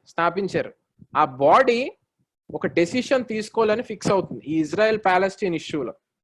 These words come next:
అయితే ఏం డెసిషన్ తీసుకుంటదంటే, ఆ యునైటెడ్ నేషన్స్ లో ఉన్న కంట్రీస్ అందరూ కూడా ఈ పాలస్తీన్ రీజియన్ ని జ్యూస్ కి, అరబ్స్ కి సెపరేట్ గా డివైడ్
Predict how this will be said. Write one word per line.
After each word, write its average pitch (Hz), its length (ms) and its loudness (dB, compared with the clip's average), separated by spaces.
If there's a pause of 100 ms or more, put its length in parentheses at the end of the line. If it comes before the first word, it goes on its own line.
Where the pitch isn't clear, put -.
(440)
అయితే 185 340 2
ఏం 196 200 2
డెసిషన్ 247 440 -2
తీసుకుంటదంటే, 185 880 -4 (360)
ఆ 131 100 0
యునైటెడ్ 226 580 2
నేషన్స్ 226 340 -2
లో 226 60 0
ఉన్న 214 100 -2
కంట్రీస్ 185 480 0
అందరూ 196 280 2
కూడా 151 420 0 (540)
ఈ 131 120 -10 (300)
పాలస్తీన్ 226 540 0
రీజియన్ 185 440 0
ని 151 260 -6 (120)
జ్యూస్ 185 420 -2
కి, 226 240 -4
అరబ్స్ 170 460 2
కి 180 280 -2 (220)
సెపరేట్ 208 540 2
గా 214 40 6
డివైడ్ 180 380 2